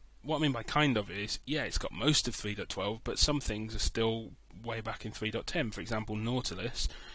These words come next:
um, the version that comes on the disk is three dot ten dot one. Now, I'd love to show you that, but I've actually updated the system, and I'm now on the three dot twelve dot two release. But I want to show you why that is. Well,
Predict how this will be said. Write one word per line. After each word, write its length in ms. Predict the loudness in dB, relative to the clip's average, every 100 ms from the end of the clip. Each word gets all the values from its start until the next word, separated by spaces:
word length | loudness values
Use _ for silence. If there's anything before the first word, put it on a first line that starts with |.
| -12 -6
um, 280 | -2 -2 -4
the 100 | -2
version 320 | 0 0 0
that 80 | -4
comes 260 | -4 -2
on 140 | -2 -2
the 80 | -2
disk 420 | 0 2 0 -2
is 160 | -6
three 240 | -4 -2 0
dot 220 | 0 0
ten 220 | 0 0
dot 180 | -4 -4
one. 320 | -6 -6 -8 -12 -16 -20 -14 -10
Now, 140 | -8
I'd 120 | 0
love 120 | 0 0
to 60 |
show 140 | 2 4
you 140 | 4
that, 180 | 2 -2
but 80 | -4
I've 140 | -4
actually 260 | -4 -4 -4
updated 380 | -2 0 0 -2
the 80 |
system, 400 | -4 -2 -2 -2
and 120 | -4 -8 -10 -12 -10 -4
I'm 160 | -2
now 220 | -2 -2
on 240 | -4 -6 -8 -10 -6
the 300 | -6 -6 -8 -16 -20 -20 0
three 300 | 2 2 0
dot 200 | -4 -6 -6
twelve 520 | -2 -2 -2 -4 -6
dot 140 | -8 -6
two 380 | -2 2 2 2 -4
release. 520 | -8 -4 -4 0 0 0 -12 -20 -20 -20 -20 -20 -20 -20 -20 -10 -2
But 140 | 0
I 40 |
want 240 | 2 2 4
to 60 |
show 180 | 2 4
you 460 | 2 0 0 -2 -6 -14 -20 -12
why 300 | -6 -2 -2
that 180 | -2 -2
is. 280 | -2 -2 0
Well, 240 | 2